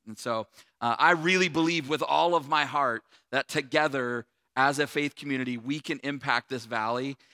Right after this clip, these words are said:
and, and together we can reach our friends and our family and our neighbors. And, and so, um, one thing that I wanted to point out before we kinda dive into the scriptures this morning, um, is in your seat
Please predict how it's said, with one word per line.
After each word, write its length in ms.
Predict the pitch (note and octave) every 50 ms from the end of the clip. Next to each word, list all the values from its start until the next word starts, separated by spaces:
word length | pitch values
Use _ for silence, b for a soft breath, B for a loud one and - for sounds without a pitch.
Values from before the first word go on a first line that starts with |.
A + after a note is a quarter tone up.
| b b
and, 160 | - B2 C3 -
and 180 | C#3 C3+ B2+
together 460 | - D3 D3 C3 D#3+ D#3+ D#3 D3 C#3
we 200 | C3 B2+ D3 E3+
can 240 | D#3 - E3+ D#3+ C#3+
reach 240 | C#3+ D3+ D3 - D3
our 120 | C3 B2+
friends 600 | A#2+ - - F#3 F#3 F3+ F3+ F3 E3+ E3 D#3 C#3+
and 180 | D3+ - C3+ C3
our 140 | B2 B2 B2
family 600 | - - F3 E3+ E3 E3 E3 E3 D#3+ D#3 D#3 -
and 120 | B2 B2 B2
our 140 | A#2+ A#2+
neighbors. 640 | C3 D#3 E3 E3+ E3 D#3 E3 D#3+ D#3+ D#3 D3+ - B B B B B B
And, 160 | - B2+ C#3 -
and 240 | C#3 C#3 C#3 C3+
so, 300 | - - D#3+ D3+ D3 D3 -
um, 240 | D3 D3 C#3 C#3 C#3 - C#3
one 180 | D3 F3 A3 A#3
thing 200 | G#3+ G#3+ G#3+ G3
that 100 | F#3 E3+
I 60 | D#3
wanted 220 | D#3 D#3+ D#3+ E3 D3+
to 60 | C#3+
point 240 | - - D#3 D3+ D3+
out 140 | D3+ D3
before 260 | C3+ B2+ - F3+ E3+ D#3+
we 80 | D#3
kinda 240 | - E3 D#3+ C#3+ C3+
dive 240 | B2+ C#3+ C#3 C#3+ C#3
into 140 | C#3 C#3 B2+
the 80 | B2+
scriptures 400 | - - C#3+ C3+ - - C3+ B2+
this 180 | C3 A#2+ - -
morning, 320 | C3 C3 C3 B2+ B2+ B2 - B B B B B B B B
um, 340 | B2 B2+ B2+ B2 B2 B2 -
is 260 | - C3 C3 C3 A#2
in 280 | - - D2+ D3 E3 E3+
your 120 | E3 D#3
seat 540 | C#3+ - - - D#3 D3 C#3+ D3 - - -